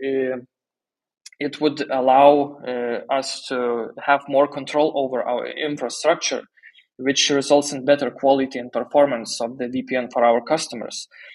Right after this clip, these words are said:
Uh, also, if talking further about this Nexus technology, uh, it also opens new doors for, uh, the development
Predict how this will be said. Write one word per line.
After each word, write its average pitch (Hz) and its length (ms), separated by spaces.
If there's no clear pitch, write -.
Uh, 123 440
also, 151 720
if 147 220
talking 151 320
further 151 340
about 131 320
this 131 220
Nexus 143 280
technology, 123 760
uh, 127 360
it 143 140
also 139 400
opens 143 400
new 139 140
doors 135 280
for, 131 220
uh, 127 340
the 127 100
development 131 600